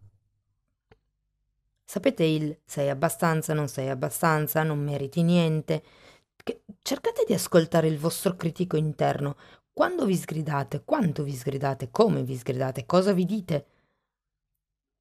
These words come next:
Andiamo a vedere anche ancora un oracolo, per piacere. Sì, e comunque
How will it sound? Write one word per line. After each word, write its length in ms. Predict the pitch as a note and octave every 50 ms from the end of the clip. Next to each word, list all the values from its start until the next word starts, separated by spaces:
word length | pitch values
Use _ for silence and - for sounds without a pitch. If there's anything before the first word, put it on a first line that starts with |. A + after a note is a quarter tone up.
| _ _ _ _ _ _ _ _ _ _ _ _ _ _ _ _ _ _ _ _ _ _ _ _ _ - - - _ _ _
Andiamo 220 | _ - C4+ D4
a 20 | D4
vedere 300 | C4 F#3+ F#3 F#3 F3 E3+
anche 260 | E3+ E3 D#3+ - E3
ancora 340 | D#3+ D#3 - - E3 D#3 D#3+
un 220 | D#3 D#3 D#3 D#3
oracolo, 540 | D3+ D3+ D#3 F#3 G#3+ - - D4 D4+ D#4 A#3+
per 200 | - - - -
piacere. 840 | - - D3 D3+ - - - F3 F#3 G#3 B3 C#4 D#4+ E4+ F#4 G4 - _ _ - - - - - - - - - - - _ _ _ _ - - - - - - - - - - _ _ _ - _ - - - - - - - - - - _
Sì, 240 | - - - G#3+ F#3+
e 100 | E3+ F3
comunque 680 | - F#3 F#3 G#3 G#3+ - F#3 E3 D3+ D3 D#3 -